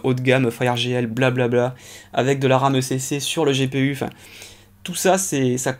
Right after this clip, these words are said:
ça connote, enfin, c'est pas que ça connote, c'est, c'est haut de gamme, donc c'est justifié pour une machine qui se veut haut de gamme. Est-ce que c'est justifié pour des gens comme nous qui produisons en vidéo, audio, que ça peut être de la mu-, de la M A O, de la P A O, de la vidéo, donc qui sont quand même des tâches, euh, très intensives, et y compris du rendu trois D,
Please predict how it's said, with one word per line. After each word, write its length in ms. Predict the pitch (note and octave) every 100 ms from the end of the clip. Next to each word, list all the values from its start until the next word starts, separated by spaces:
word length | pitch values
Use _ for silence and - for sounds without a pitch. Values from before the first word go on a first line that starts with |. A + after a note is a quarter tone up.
| - -
ça 140 | C3+
connote, 460 | C3+ D3+ E3+ - -
enfin, 140 | -
c'est 80 | A#2+
pas 80 | A#2
que 80 | A2+
ça 80 | G#2+
connote, 220 | D3 D#3
c'est, 100 | -
c'est 260 | - - F#3
haut 100 | E3
de 80 |
gamme, 360 | B2+ C3+ G3 C#3 -
donc 260 | B2 A#2+
c'est 140 | A#2+ A#2
justifié 380 | C#3+ E3+ -
pour 180 | E3+ C#3
une 80 | B2+
machine 260 | B2+ D3 D3
qui 140 | A#2
se 140 | -
veut 260 | B2 C3 F#3
haut 100 | F3
de 60 | B2+
gamme. 300 | C3+ E3+ G#3+ - - - -
Est-ce 120 | -
que 80 | E3+
c'est 140 | E3
justifié 380 | D#3+ F3 - G3
pour 160 | C#3
des 120 | B2 C3
gens 140 | D3+
comme 240 | C3+ D#3
nous 100 | D#3+
qui 140 | E3+ B2
produisons 400 | - C#3 C3+ D3
en 80 | C3
vidéo, 480 | C3 C3 C#3 C#3+ -
audio, 420 | C3 C3 C3 C#3
que 60 | C3+
ça 60 |
peut 120 | A#2+
être 60 | A#2
de 40 |
la 100 | A#2+
mu-, 200 | A#2 C3
de 140 | C3 B2
la 100 | A#2+
M 160 | D3+
A 100 | D#3+
O, 140 | D#3 C#3+
de 80 | A#2+
la 100 | A2+
P 160 | D3
A 140 | D3+ C3+
O, 120 | B2+
de 100 | A#2
la 100 | A2
vidéo, 420 | C#3+ D#3 C#3 C#3 C3 - - - - -
donc 100 | A#2
qui 60 | -
sont 80 | C3
quand 80 |
même 160 | D#3+ D3+
des 160 | C#3 C3+
tâches, 260 | D#3 -
euh, 80 | A2+
très 240 | A2+ E3
intensives, 460 | D#3 D#3 D3 D#3+ C3
et 200 | - D3
y 80 | A3+
compris 320 | G3+ F3 F3
du 120 | C#3+
rendu 240 | C3 B2 B2
trois 180 | -
D, 220 | C#3+ E3+